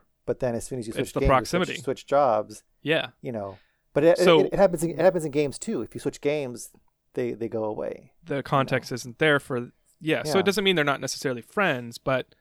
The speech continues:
Speaker 2: I guess, I guess I don't have time for superficial friends. I do have time because I want to have fun with people, but at the same time, I'm looking for real friendship. And so there's always that trep-, that, uh,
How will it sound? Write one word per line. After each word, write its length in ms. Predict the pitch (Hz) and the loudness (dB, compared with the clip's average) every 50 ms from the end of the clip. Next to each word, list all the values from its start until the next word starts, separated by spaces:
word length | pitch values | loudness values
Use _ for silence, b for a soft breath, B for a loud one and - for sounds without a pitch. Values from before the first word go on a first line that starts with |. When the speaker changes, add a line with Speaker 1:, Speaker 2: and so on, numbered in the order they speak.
| _ _ _ _ _ _ _ _ _ | _ _ _ _ _ _ _ _ _
Speaker 2:
I 100 | 139 135 | -6 -2
guess, 520 | 123 147 147 143 131 - - - - - _ _ _ _ _ _ _ _ _ _ _ _ _ _ _ _ _ _ _ _ _ _ _ _ _ _ _ _ _ _ _ _ _ _ _ _ | 2 2 2 2 2 -2 -8 -10 -12 -14 _ _ _ _ _ _ _ _ _ _ _ _ _ _ _ _ _ _ _ _ _ _ _ _ _ _ _ _ _ _ _ _ _ _ _ _
I 80 | 147 147 | -6 -4
guess 240 | 190 247 262 - | -4 -4 -2 -4
I 60 | 285 262 | -4 -4
don't 180 | 247 240 220 | -4 -4 -2
have 160 | 185 214 202 - | -4 -4 -6 -4
time 260 | - 170 175 196 202 | -6 -4 -4 -4 -6
for 140 | - - 151 | -6 -8 -4
superficial 540 | - 202 185 - 170 151 170 160 - 160 135 | -2 -2 -2 -2 0 0 0 0 0 -2 -6
friends. 380 | - - 165 170 156 131 - | -2 0 0 0 0 0 0
I 80 | - 175 | -2 -2
do 220 | - - 226 254 208 | 0 2 2 4 4
have 160 | 180 151 - | 4 2 2
time 260 | - 156 143 139 139 | 0 -2 -2 -2 -2
because 220 | 135 - - 139 | -4 -6 -4 -2
I 80 | 151 151 | 0 0
want 220 | 151 165 165 156 | 2 2 0 0
to 80 | - 156 | 0 0
have 160 | 135 131 123 | 0 0 -2
fun 240 | - - 147 139 131 | 0 0 0 0 0
with 120 | 120 - | -2 -4
people, 300 | - 131 117 - - 123 | -4 -6 -6 -2 -2 -2
but 140 | 113 127 127 | 0 0 0
at 80 | 131 143 | 0 -2
the 60 | 131 | -4
same 220 | - 156 151 151 | -4 -2 -2 -2
time, 260 | 143 - 151 143 139 127 | -2 -2 -2 -2 0 -2
I'm 100 | 120 117 | -2 -2
looking 280 | 127 131 - - 127 - | -2 -2 -2 -6 -10 -10
for 440 | - - 131 123 120 117 110 113 - _ _ _ _ _ _ _ _ _ | -4 0 0 0 0 0 -4 -8 -14 _ _ _ _ _ _ _ _ _
real 300 | - - 147 143 127 113 | 0 2 4 4 4 2
friendship. 440 | - 127 127 - 123 - - - - - _ _ _ _ _ _ _ _ _ _ _ _ _ _ _ 135 | 0 -6 -10 -12 -12 -12 -12 -12 -12 -16 _ _ _ _ _ _ _ _ _ _ _ _ _ _ _ -6
And 140 | 139 135 | -4 -2
so 220 | - - 143 139 131 | 2 4 4 4 6
there's 260 | 131 143 143 139 - | 4 4 4 4 4
always 280 | 156 156 165 170 151 - | 4 4 4 4 2 2
that 180 | 143 135 - | 0 0 0
trep-, 240 | - - 139 127 - _ - | 0 0 0 0 0 _ -6
that, 220 | 147 131 127 - _ _ | -4 -4 -4 -4 _ _
uh, 120 | 143 131 | -16 -16